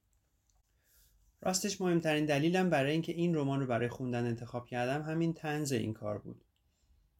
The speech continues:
با خودم فکر کردم توی این دور و زمانه تلخ و وسط هجوم این همه خبر ناجور، اگه حتی باعث یه لبخند کوچیکم بشه، ارزش داره.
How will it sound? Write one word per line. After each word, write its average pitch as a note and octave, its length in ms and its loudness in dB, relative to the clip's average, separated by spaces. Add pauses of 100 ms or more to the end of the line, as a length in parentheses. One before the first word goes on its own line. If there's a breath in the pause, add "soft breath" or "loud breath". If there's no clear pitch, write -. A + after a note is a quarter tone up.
(240)
با C#3 100 -6
خودم E3 260 2
فکر E3 180 -4
کردم D#3+ 420 0
توی D#3+ 200 -6
این D#3+ 240 0
دور C#3+ 180 0
و C3 40 -2
زمانه B2+ 420 -2
تلخ C#3+ 560 -4 (540)
و C3+ 60 -8
وسط C3 420 -2
هجوم C3+ 380 -4
این D3 320 -4
همه B2+ 240 -2
خبر B2 420 -2
ناجور، B2+ 640 -2 (400)
اگه D#3 180 -2
حتی F3 220 -2
باعث C#3+ 380 2
یه D#3 160 0
لبخند C#3+ 520 0
کوچیکم C3 640 -6
بشه، A#2+ 360 -2
ارزش A#2 360 -4
داره. - 260 -12